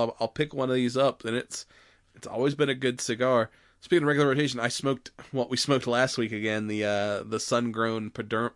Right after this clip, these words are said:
Padermo. Uh, I happen to be, if you're in the Dahlonega area, there's a, a little hole-in-the-wall cigar shop. If, they don't have a whole lot of selection, but they had that,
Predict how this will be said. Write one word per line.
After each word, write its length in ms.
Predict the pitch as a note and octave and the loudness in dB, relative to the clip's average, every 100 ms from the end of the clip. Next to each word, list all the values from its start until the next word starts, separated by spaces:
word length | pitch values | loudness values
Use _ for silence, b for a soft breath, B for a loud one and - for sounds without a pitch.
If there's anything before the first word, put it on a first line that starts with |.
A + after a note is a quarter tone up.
| - | -10
Padermo. 540 | - G#2+ B2 A#2+ G2 G2+ _ b b b b b b | -8 -2 -2 0 -2 -4 _ b b b b b b
Uh, 240 | G2+ G2 - | -2 -2 -2
I 40 | A#2+ | 0
happen 220 | A#2+ A#2 | 0 0
to 60 | A2 | 0
be, 360 | A2+ G#2+ G#2 - _ _ _ _ _ _ | 2 0 -4 -12 _ _ _ _ _ _
if 140 | A#2+ | -6
you're 140 | A#2+ B2 | 0 2
in 80 | B2 | 2
the 100 | A#2 | 2
Dahlonega 540 | A2+ A#2 A#2+ A#2+ A2+ - | 2 4 4 2 0 0
area, 400 | A2 A2 A2 G#2+ | 2 2 0 -2
there's 260 | G#2+ G#2+ | -2 -4
a, 140 | G#2 G2+ b b b b | -6 -8 b b b b
a 120 | - - | -16 -10
little 180 | B2 B2 | -2 -2
hole-in-the-wall 640 | - B2+ B2+ A#2 G#2+ G#2 | 0 0 2 2 2 0
cigar 340 | - G#2 G#2 G2+ | -2 -2 -2 0
shop. 240 | A2 G2+ | -2 -2
If, 400 | A2 - A2 - | -6 -10 -12 -6
they 100 | A#2 | 0
don't 140 | D#3 | 2
have 140 | F3 F3+ | 4 4
a 40 | |
whole 140 | D3+ E3 | 4 6
lot 140 | D#3 | 4
of 80 | D3 | 4
selection, 500 | D#3 D3+ A#2+ A2+ G#2+ | 4 4 2 -4 -4
but 140 | A2+ - b b b | -6 -10 b b b
they 100 | A2+ | -2
had 260 | C#3 C#3 B2+ | 6 6 8
that, 300 | B2+ G2+ | 6 6